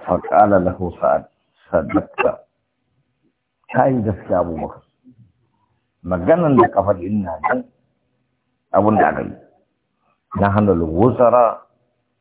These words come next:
mu ne masu ƙarfafawa da taimakawa wa antumul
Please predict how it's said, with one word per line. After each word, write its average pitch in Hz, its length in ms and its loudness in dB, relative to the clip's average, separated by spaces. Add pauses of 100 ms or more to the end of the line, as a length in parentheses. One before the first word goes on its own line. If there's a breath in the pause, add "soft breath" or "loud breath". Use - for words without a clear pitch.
(120)
mu 117 240 2
ne 117 180 2
masu 92 360 -2 (140)
ƙarfafawa 123 960 2
da - 60 -12 (160)
taimakawa 135 840 2 (400 soft breath)
wa 104 300 2
antumul 95 480 -6